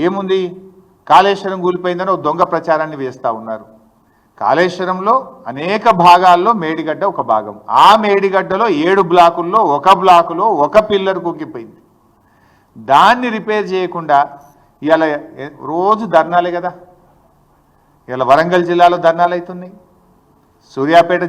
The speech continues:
జిల్లాలో ధర్నాలు అవుతున్నాయి, అనేక చోట్ల కూడా నీళ్లు సరిపోక రైతులు ఇవాళ రోడ్ల మీదకి వస్తున్న పరిస్థితి ఉంది. ఈవెన్ నా సిద్దిపేట జిల్లాలో కూడా ధర్నాలు అవుతున్నాయి, నీళ్ళు సరిపోవడం లేదు. ఇది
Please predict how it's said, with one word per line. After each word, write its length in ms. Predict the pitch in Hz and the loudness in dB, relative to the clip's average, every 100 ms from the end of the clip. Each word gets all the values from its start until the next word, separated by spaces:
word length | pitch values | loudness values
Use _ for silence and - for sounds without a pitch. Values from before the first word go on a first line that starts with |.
| 165 | -2
జిల్లాలో 280 | 180 180 175 | 0 0 0
ధర్నాలు 320 | 156 170 180 175 | -2 0 -2 -2
అవుతున్నాయి, 400 | 170 180 180 175 - _ _ _ _ _ _ _ - | -6 -12 -14 -16 -20 _ _ _ _ _ _ _ -4
అనేక 260 | 185 247 233 220 | -2 -2 -2 -4
చోట్ల 220 | 202 196 185 | -6 -4 -6
కూడా 120 | 180 | -6
నీళ్లు 220 | 170 175 165 151 - | -6 -4 -6 -8 -10
సరిపోక 460 | 151 160 165 165 165 156 139 | -8 -6 -2 -4 -2 -4 -4
రైతులు 260 | 147 156 147 | -6 -8 -8
ఇవాళ 140 | 135 120 | -6 -8
రోడ్ల 180 | 131 143 | -8 -10
మీదకి 180 | 131 117 | -12 -16
వస్తున్న 240 | - 117 107 | -18 -18 -16
పరిస్థితి 280 | 101 - - | -18 -20 -20
ఉంది. 100 | 90 _ 143 | -20 _ -12
ఈవెన్ 160 | 202 175 | -6 0
నా 40 | 165 | 0
సిద్దిపేట 300 | 170 180 214 175 | -2 -4 -4 -4
జిల్లాలో 240 | 180 175 170 | -2 0 0
కూడా 120 | 165 139 | -4 -6
ధర్నాలు 260 | 127 123 101 | -6 -8 -10
అవుతున్నాయి, 300 | - 101 98 _ _ _ _ _ _ _ _ _ _ 139 | -18 -20 _ _ _ _ _ _ _ _ _ _ _ 0
నీళ్ళు 200 | 175 175 | 0 2
సరిపోవడం 420 | 185 190 233 202 165 123 | -2 2 2 0 -4 -12
లేదు. 140 | 113 _ _ _ _ _ _ _ _ _ - | -18 _ _ _ _ _ _ _ _ _ -16
ఇది 120 | 196 | -12